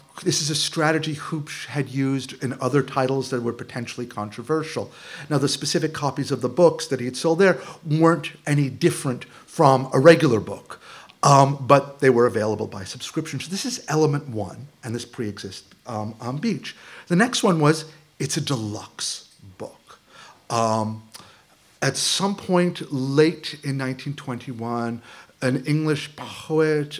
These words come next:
artist named John Rodker, who was living in Paris, friend of Joyce, uh, same circles, he said, "You know, I just got a printing press, and, you know, I think maybe I could print this Ulysses for you."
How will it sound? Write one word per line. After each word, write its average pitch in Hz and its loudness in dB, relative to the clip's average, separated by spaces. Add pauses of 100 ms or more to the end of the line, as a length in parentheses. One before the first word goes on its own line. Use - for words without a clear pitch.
(120)
artist 127 0
named 120 -4
John 113 -6
Rodker, 113 -6
who 110 -10
was 117 -10
living 135 -6
in 147 -6
Paris, 185 0 (240)
friend 127 -2
of 123 -2
Joyce, 127 0
uh, 120 -4
same 117 -6
circles, 190 2 (600)
he - -12
said, 359 -6
"You 330 2
know, 349 -2
I 381 0
just 403 -2
got 349 -2
a 381 -4
printing 277 -4
press, 120 -6
and, 233 -12
you 294 -10
know, 339 -6
I 359 -4
think 370 -6
maybe 381 0
I 349 -2
could - -4
print - -8
this - -16
Ulysses 98 -14
for 92 -18
you." 90 -20